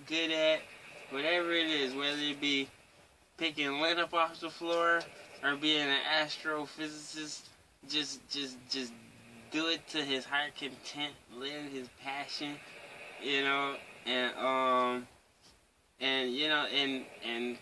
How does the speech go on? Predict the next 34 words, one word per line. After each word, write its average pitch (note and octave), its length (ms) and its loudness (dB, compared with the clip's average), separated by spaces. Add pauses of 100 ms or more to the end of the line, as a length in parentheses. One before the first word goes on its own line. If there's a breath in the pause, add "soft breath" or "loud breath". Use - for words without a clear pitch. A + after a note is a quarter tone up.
(160)
show D3 500 0
love D3 420 2
and C3+ 120 -10
support D3 520 -2 (220)
and, C3 280 -4 (920)
you D#4+ 180 0
know, G#3 140 2
just G3+ 280 -10
be A#3+ 200 -4
him, G#3 400 0 (140)
live, G3+ 460 2 (680)
live. C3+ 560 -4 (160)
That's, E3+ 280 0 (280)
that, F3 220 4 (180)
you D3+ 140 2
know, D#3+ 320 4
and C#3+ 320 2
as C3+ 200 0
long E3 240 4
as, E3 300 -2
you E3 200 0
know, D#3+ 220 4 (480)
he's E3+ 220 4
not, E3 420 4 (600)
you D3+ 160 2
know, C3+ 300 2 (580)
doing D#3+ 280 4
anything D#3 360 2
to D3 60 4
hurt D3+ 180 4
anybody D3+ 500 2
else, D#3+ 320 -2
nobody D#3 460 0
should C#3 220 -4